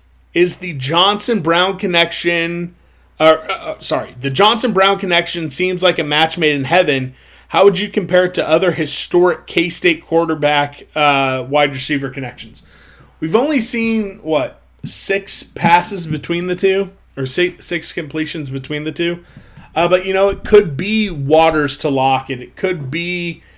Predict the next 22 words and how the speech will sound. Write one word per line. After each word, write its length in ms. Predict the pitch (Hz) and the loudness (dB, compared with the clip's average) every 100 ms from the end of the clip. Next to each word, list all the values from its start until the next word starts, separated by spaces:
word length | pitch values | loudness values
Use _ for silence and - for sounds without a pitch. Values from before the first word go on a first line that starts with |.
| _ | _
you 80 | - | -4
know, 180 | 160 156 | 0 0
Colin 540 | - 165 170 170 160 | 2 2 4 2 -4
Klein 520 | 143 160 160 156 156 143 | -4 -2 0 -2 -4 -4
to 600 | 165 151 147 147 143 139 _ _ _ | -2 0 2 0 -2 -6 _ _ _
Chris 320 | - 170 - | -2 0 2
Harper. 580 | - 156 156 - 127 113 | 2 4 4 4 -2 -4
It 160 | 120 - | -8 -4
could 320 | 185 180 139 | -4 -2 -6
be, 500 | 165 170 170 160 - - _ _ _ _ | -4 -2 -4 -6 -10 -20 _ _ _ _
you 160 | 180 165 | -2 0
know, 320 | 151 147 147 | 2 2 0
Josh 460 | 139 160 156 156 - | 0 4 4 4 0
Freeman 480 | 170 165 170 165 | -2 -2 -2 -4
to 80 | 151 | -4
Jordy 520 | 131 120 151 165 160 | -6 -4 -4 -4 -4
Nelson. 540 | 151 151 165 165 113 107 | -4 -4 -4 -6 -10 -10
You 100 | 143 | -8
know, 160 | 139 160 | -4 -4
it 160 | 165 | -6
could 300 | - 208 233 | 0 0 0
be 400 | 202 156 139 131 | -4 -2 0 -2